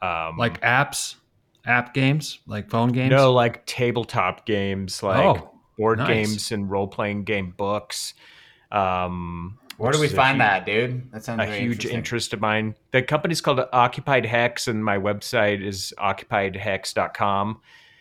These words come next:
Speaker 1: Yeah, I've made nine games so far. Um, it's very
Speaker 2: Wow.
Speaker 1: rewarding to make the games, and, uh, I,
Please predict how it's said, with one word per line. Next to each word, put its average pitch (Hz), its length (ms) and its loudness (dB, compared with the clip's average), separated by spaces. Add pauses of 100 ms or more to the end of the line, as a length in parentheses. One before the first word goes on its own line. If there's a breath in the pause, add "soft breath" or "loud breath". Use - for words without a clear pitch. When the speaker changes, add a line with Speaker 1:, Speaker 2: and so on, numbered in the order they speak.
(140 soft breath)
Speaker 1:
Yeah, 160 140 4
I've 131 80 2
made 139 180 4
nine 123 360 4
games 123 840 0
so 120 220 2
far. 117 840 6 (120)
Um, 98 840 -2
it's - 100 -10
very 160 220 8
Speaker 2:
Wow. 131 100 4
Speaker 1:
rewarding 120 840 4
to 104 640 -2 (800)
make 110 200 0
the - 60 -18
games, 107 640 0
and, 98 600 -6 (320)
uh, 104 60 -8
I, 92 640 -2